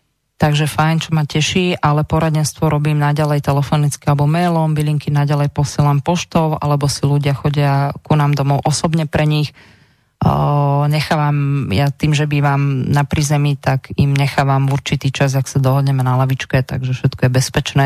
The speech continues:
zakývujeme si. Tak je to také, no, je to iné, ale tak musíme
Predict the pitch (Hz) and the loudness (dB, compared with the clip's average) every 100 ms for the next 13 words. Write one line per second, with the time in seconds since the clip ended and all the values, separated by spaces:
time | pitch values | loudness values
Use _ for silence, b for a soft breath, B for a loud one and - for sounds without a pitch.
0 | 135 151 - 156 143 139 131 - 131 123 | 2 0 0 0 2 0 -2 0 0 0
1 | b b b b b b _ - - - | b b b b b b _ -2 -2 -2
2 | - - 147 147 147 135 - 139 143 139 | -4 0 0 0 -2 -2 0 0 2 0
3 | - - - _ - - - _ - 180 | -4 -20 -20 _ -20 -16 -16 _ -2 -2
4 | 190 220 160 170 170 170 151 151 147 143 | 0 0 0 0 0 0 0 -2 -2 0
5 | 135 - 147 | 0 0 0